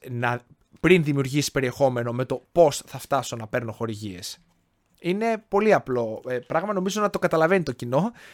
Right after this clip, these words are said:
ε, αν και δυστυχώς βλέπω ότι πολλοί κόσμος δεν το καταλαβαίνει. Πρώτα ξεκινάς, πρώτα, ε, δημιουργείς κάτι, χωρίς να έχεις, ε, στο μπροστά μέρος του μυαλού σου, ή δεν το έχεις καθόλου, ή το έχεις πίσω-πίσω το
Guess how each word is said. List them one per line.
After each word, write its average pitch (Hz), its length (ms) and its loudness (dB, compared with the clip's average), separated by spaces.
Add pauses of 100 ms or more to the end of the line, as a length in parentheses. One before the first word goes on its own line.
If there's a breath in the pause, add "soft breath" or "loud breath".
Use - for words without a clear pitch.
(140 soft breath)
ε, 151 240 4
αν 180 140 6
και 185 80 0
δυστυχώς 180 260 -2
βλέπω 190 140 0
ότι 180 100 -4
πολλοί 185 160 0
κόσμος 180 180 0
δεν 180 80 4
το 180 80 -2
καταλαβαίνει. 117 640 -2 (540 soft breath)
Πρώτα 233 300 2
ξεκινάς, 165 720 -4
πρώτα, 160 600 -2
ε, 131 300 -4
δημιουργείς 143 560 0
κάτι, 160 520 -4 (580)
χωρίς - 460 6
να 196 120 4
έχεις, 202 360 -2
ε, 135 440 0 (140)
στο 131 800 2
μπροστά 143 400 4
μέρος 139 200 2
του - 80 -8
μυαλού 127 340 2
σου, 180 260 0
ή 208 140 2
δεν 208 120 4
το 208 80 2
έχεις - 120 -2
καθόλου, 190 320 2
ή 180 40 6
το 180 80 2
έχεις - 200 -2
πίσω-πίσω 160 520 -2
το 127 160 2